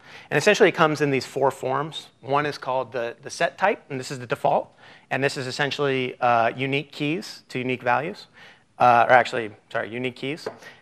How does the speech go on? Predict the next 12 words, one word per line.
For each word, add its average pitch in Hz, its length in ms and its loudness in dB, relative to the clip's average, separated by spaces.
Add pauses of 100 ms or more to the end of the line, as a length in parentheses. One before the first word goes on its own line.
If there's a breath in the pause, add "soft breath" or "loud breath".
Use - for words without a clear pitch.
(220 loud breath)
And, 135 460 6
uh, 120 380 8 (640)
you 143 120 0
can 156 100 2
also 156 220 6
specify 143 420 2
that 131 180 0
you 123 80 -6
want 123 160 2
an 117 80 -2
ordered 147 360 0
set, - 360 -2